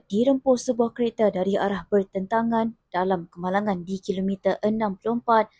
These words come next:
Jalan Ipoh, Taiping, berhampiran Bukit Berapit di Kuala Kangsar, Perak. Ketua Polis Daerah Kuala Kangsar, Asisten Komisioner Hisham Harun berkata pihaknya menerima laporan mengenai kejadian itu pada jam sepuluh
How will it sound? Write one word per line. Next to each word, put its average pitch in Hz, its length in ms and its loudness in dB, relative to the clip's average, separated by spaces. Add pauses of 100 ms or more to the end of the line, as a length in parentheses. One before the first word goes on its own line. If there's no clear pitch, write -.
(160)
Jalan 190 240 -2
Ipoh, 190 480 -4
Taiping, 208 560 0
berhampiran 165 560 -8
Bukit 190 400 -6
Berapit 214 480 0 (320)
di 262 160 -4
Kuala 269 320 6
Kangsar, 190 560 -8
Perak. 233 480 -2 (800)
Ketua 254 240 2
Polis 269 320 4
Daerah 240 240 4
Kuala 233 240 2
Kangsar, 240 560 0
Asisten 220 480 -4
Komisioner 214 480 -2
Hisham 208 400 -4
Harun 208 320 2
berkata 190 560 -4
pihaknya 196 480 -4
menerima 196 560 -2
laporan 196 400 -2
mengenai 240 400 -2
kejadian 240 480 0
itu 196 320 -4 (240)
pada 190 160 -2
jam 185 160 0
sepuluh 202 480 -6